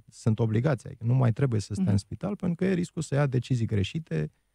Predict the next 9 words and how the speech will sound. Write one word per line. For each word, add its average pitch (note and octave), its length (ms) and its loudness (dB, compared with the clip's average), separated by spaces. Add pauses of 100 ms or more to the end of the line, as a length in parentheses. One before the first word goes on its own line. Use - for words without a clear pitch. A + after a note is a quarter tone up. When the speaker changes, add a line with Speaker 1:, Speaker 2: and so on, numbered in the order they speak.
(200)
Speaker 1:
să - 60 -10
facă A#2 260 0
manopere C3 680 2
greșite A2 500 -2
și A#2+ 100 -2
așa A#2+ 200 -2
mai B2 140 4
departe. A#2 420 0 (600)
Uh, - 120 -6